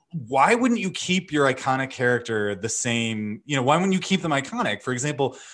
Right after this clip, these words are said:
Mario and Luigi are always wearing their traditional, you know, overalls and caps.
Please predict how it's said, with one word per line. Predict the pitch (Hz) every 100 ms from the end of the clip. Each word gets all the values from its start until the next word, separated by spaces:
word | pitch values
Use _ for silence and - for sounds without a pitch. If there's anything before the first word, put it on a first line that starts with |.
| - -
Mario | 214 214
and | 156
Luigi | 127 214 214 131 110 123
are | 135 131
always | 127 151 131
wearing | 131 131 139
their | 123 120 131
traditional, | - 113 110 120 117 113 113 -
you | 110
know, | 82 92 104 - - _ - 180 110 107 - -
overalls | 107 107 107 117
and | 156 170
caps. | - - - - -